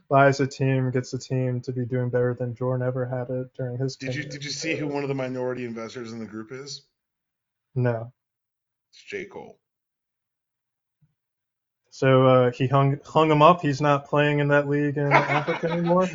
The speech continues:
Speaker 2: No, this
Speaker 1: He's,
Speaker 2: is
Speaker 1: uh,
Speaker 2: my end. What are you talking about?
Speaker 1: <laughs>
Speaker 2: This is
Speaker 1: Oh,
Speaker 2: not,
Speaker 1: he's,
Speaker 2: this
Speaker 1: he's
Speaker 2: is
Speaker 1: gonna
Speaker 2: step one,
Speaker 1: pull,
Speaker 2: Mike.
Speaker 1: he's gonna pull an M J and just start showing up to practice and showing them young bucks how to do it. <laughs>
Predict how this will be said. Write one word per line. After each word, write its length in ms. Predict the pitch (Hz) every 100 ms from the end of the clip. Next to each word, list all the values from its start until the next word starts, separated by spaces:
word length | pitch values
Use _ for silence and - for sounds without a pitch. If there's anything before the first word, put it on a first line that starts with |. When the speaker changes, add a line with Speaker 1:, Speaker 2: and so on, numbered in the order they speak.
| 220
Speaker 2:
No, 160 | 240
this 80 | 143
Speaker 1:
He's, 140 | 139
Speaker 2:
is 60 | 143
Speaker 1:
uh, 200 | 139 135
Speaker 2:
my 100 | 139
end. 420 | 131 320 294 156 - - -
What 140 | 277
are 40 | 349
you 100 | 330
talking 460 | - - - 156
about? 360 | 220 185 147 180 - _ _
Speaker 1:
<laughs> 40 | 165 147 180 - 135 185 135 - - _ _ 175 - _ _ -
Speaker 2:
This 200 | 196 208
is 40 | 262
Speaker 1:
Oh, 180 | 160 156
Speaker 2:
not, 100 | 147
Speaker 1:
he's, 180 | 151
Speaker 2:
this 140 | 240 277
Speaker 1:
he's 100 | -
Speaker 2:
is 60 | -
Speaker 1:
gonna 120 | 285
Speaker 2:
step 100 | 190
one, 220 | 226 170
Speaker 1:
pull, 80 | -
Speaker 2:
Mike. 280 | - 131 - - - _ _ _ -
Speaker 1:
he's 160 | 143
gonna 160 | 170 156
pull 200 | 180 170
an 100 | 165
M 180 | 160 165
J 180 | 170 165
and 80 |
just 120 | 151 -
start 240 | 165 160
showing 280 | - 160 160
up 100 | 151
to 80 | 147
practice 520 | 156 156 160 175 170
and 120 | 156
showing 300 | - 165 160
them 200 | 165 160
young 200 | 165 165
bucks 240 | 165 165
how 180 | 180 165
to 60 | 165
do 180 | 170 190
it. 100 | - 170 - 170 _ _ _ 143 _ _ _ - _ _ - _ _
<laughs> 380 | - - _ 202